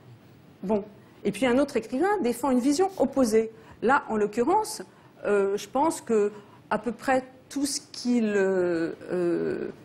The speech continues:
euh, critique, euh, ce, ce, je le défends et, et, et inversement. Donc je pense que vraiment, c'est, c'est deux mondes très, très, très différents.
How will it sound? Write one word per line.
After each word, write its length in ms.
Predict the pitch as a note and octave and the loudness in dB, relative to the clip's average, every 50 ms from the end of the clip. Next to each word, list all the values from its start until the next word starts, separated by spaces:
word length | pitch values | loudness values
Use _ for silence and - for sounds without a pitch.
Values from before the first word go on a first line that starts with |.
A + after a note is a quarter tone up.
| - - - - - - | -20 -20 -20 -14 -8 -6
euh, 260 | C#3+ C#3+ C3+ C3 E3 E3+ | -4 -2 -2 -2 -4 -6
critique, 720 | - - - A3 A3 - - - B3+ B3+ B3 - - - | -4 -4 -4 -4 -4 -4 -4 -2 -2 -2 -4 -6 -6 -4
euh, 520 | F#3+ F3 F3 F3 E3 E3 E3 D#3 D#3 D#3+ B2+ - A#2 - B2 - - | -2 0 0 0 0 0 0 0 -2 -2 -4 -6 -8 -8 -8 -10 -12
ce, 160 | - - - - - | -10 -8 -8 -8 -8
ce, 180 | - - - - - | -10 -10 -12 -10 -8
je 160 | E3+ - G3+ | -4 -2 -2
le 80 | G3 F#3 | 0 0
défends 560 | E3+ G3 F#3+ - - B3+ C4 D4+ D#4 D#4 B3+ - - | -2 -4 -4 -2 -2 0 0 0 -2 -4 -8 -6 -4
et, 160 | F#3+ F#3 F3+ F3 - | 0 0 0 0 0
et, 340 | - F#3 F3 F3 - - G3 F#3+ | 0 2 2 2 0 0 0 2
et 40 | |
inversement. 540 | F#3+ F#3+ F#3+ G#3+ G#3+ - D4 C#4+ D#4 D4+ C4 - - - - - | 2 2 0 -2 -2 0 0 2 2 2 0 -4 -10 -20 -12 -8
Donc 120 | - F3 E3+ | -6 -6 -6
je 60 | - | -4
pense 180 | - G3+ G3+ G3+ | -4 -6 -4 -2
que 80 | G3+ | -2
vraiment, 360 | F3+ G3 G3+ G#3+ A#3 B3 B3+ | 0 0 0 2 0 0 -2
c'est, 300 | B3+ - - E3+ E3+ E3 | -4 -2 -2 0 0 0
c'est 180 | E3+ - - G3 | -2 -2 -4 -2
deux 180 | E3+ D#3+ A3 A3+ | 0 2 2 2
mondes 380 | A3 A3+ A#3+ A#3+ A3 F3 E3+ E3+ | 2 0 -2 -2 -4 -4 -6 -6
très, 160 | - - F#3+ | -6 -6 -8
très, 180 | F#3 - - F#3 | -6 -4 -6 -6
très 200 | F#3 - G3+ F#3 | -4 -2 -2 -2
différents. 360 | E3+ F#3+ - D4 E4+ G4 - | -2 -2 0 0 0 0 0